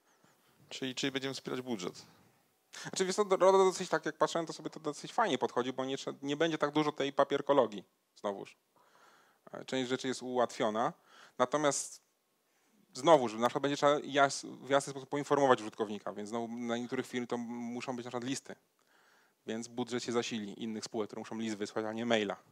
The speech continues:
Speaker 2: żeby poinformować, że przetwarzają te dane. Natomiast papier dalej będzie tylko papierem, te ustawy fajnie wyglądają i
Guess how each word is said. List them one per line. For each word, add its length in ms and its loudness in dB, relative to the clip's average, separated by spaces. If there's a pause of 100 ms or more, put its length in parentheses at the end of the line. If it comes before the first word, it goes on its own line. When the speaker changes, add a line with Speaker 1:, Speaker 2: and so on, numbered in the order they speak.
(460)
Speaker 2:
żeby 160 -12
poinformować, 420 -4
że 60 -6
przetwarzają 420 -8
te 100 0
dane. 300 0 (840)
Natomiast 520 2 (720)
papier 280 2
dalej 220 6
będzie 180 -4
tylko 200 -8
papierem, 400 -2
te 80 -12
ustawy 260 -8
fajnie 260 -4
wyglądają 600 -4
i 220 -10